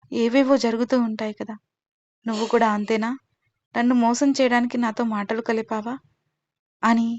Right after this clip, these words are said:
తన మదిలో మెదిలే అన్ని మాటలు అనేస్తూ ఉంది గగన. అటువైపు విఖ్యాత్ బాధపడతాడేమో అని కూడా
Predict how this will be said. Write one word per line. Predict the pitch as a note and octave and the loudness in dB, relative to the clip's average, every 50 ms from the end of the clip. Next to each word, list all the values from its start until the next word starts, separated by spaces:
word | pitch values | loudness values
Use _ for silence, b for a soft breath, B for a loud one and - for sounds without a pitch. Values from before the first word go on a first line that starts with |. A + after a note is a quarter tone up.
| - _ _ | -10 _ _
తన | - B3 A#3 A#3+ | 0 2 2 2
మదిలో | A3 G#3+ G3+ F#3+ G3 A3+ A#3 B3+ | 2 0 0 -2 0 2 2 2
మెదిలే | A#3+ A#3 A3+ G#3+ G#3+ G#3+ A3 A3 A3+ _ _ _ _ _ _ _ _ _ - | 2 0 -2 -2 -2 -4 -4 -4 -6 _ _ _ _ _ _ _ _ _ -2
అన్ని | - A3+ A#3 B3+ C4+ C#4+ C#4+ | 0 2 4 6 6 6 6
మాటలు | B3+ A#3+ A3+ A3 A3 A3+ A3+ A#3+ - - | 6 4 2 2 0 0 0 -2 -4 -2
అనేస్తూ | G#3 G#3 G#3+ A3+ A#3 - - - A#3+ A3 | -2 -2 -2 -2 -4 -4 -4 -4 -2 -2
ఉంది | G#3+ A3 G#3+ A3+ C4 C4+ A3 G3 _ | -2 -4 -4 -2 -4 -4 -4 -6 _
గగన. | A3 A3 G#3 G#3+ G#3+ G#3 G#3 G#3 - _ _ _ _ _ _ _ _ _ _ _ _ _ _ _ _ _ - | -8 -6 -4 -4 -4 -4 -6 -10 -14 _ _ _ _ _ _ _ _ _ _ _ _ _ _ _ _ _ 0
అటువైపు | - A#3 A#3 C#4 C4+ C4 C4 B3+ C4 C4 | 0 2 4 4 6 6 4 4 2 0
విఖ్యాత్ | A3+ A3+ G#3+ - - B3 A#3+ A#3 - | -2 -2 -2 -2 -2 -2 -2 -2 -2
బాధపడతాడేమో | G3+ G3 F#3+ G3 A3+ - - A#3+ A#3+ - A#3+ A#3 A3 A3 A3+ A3 A3 A3+ A3 A3 - _ _ - | -4 -4 -4 -4 -4 -4 -4 -4 -4 -2 -4 -4 -2 -2 -4 -4 -4 -6 -6 -8 -12 _ _ -8
అని | G#3+ G#3+ G#3 G#3+ A#3 C4 C4+ - _ _ _ _ _ _ _ _ _ _ - | -4 -4 -2 -2 -2 -4 -6 -8 _ _ _ _ _ _ _ _ _ _ -2
కూడా | - A#3+ A#3 A3+ A#3+ | 0 2 4 4 4